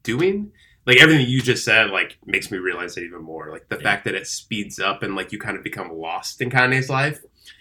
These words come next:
Speaker 1: It, it's, it's just such a perfect representation of, I don't think this is spoiling things too much, um, that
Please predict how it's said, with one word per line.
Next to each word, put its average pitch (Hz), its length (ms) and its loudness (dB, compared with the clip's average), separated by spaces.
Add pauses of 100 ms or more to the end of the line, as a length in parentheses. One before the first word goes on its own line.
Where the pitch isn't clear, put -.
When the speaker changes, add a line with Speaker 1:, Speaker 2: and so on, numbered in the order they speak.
(240)
Speaker 1:
It, 151 220 0
it's, 160 320 4
it's 151 180 4
just 214 220 0
such 180 180 2
a 175 60 4
perfect 147 560 0 (840)
representation 120 880 2
of, 101 180 0 (520)
I 165 100 8
don't 190 80 10
think 160 120 6
this 131 120 -2
is 123 80 -4
spoiling 110 360 2
things 98 280 -6
too - 140 -8
much, - 420 -10 (340)
um, 95 300 2
that 95 180 -10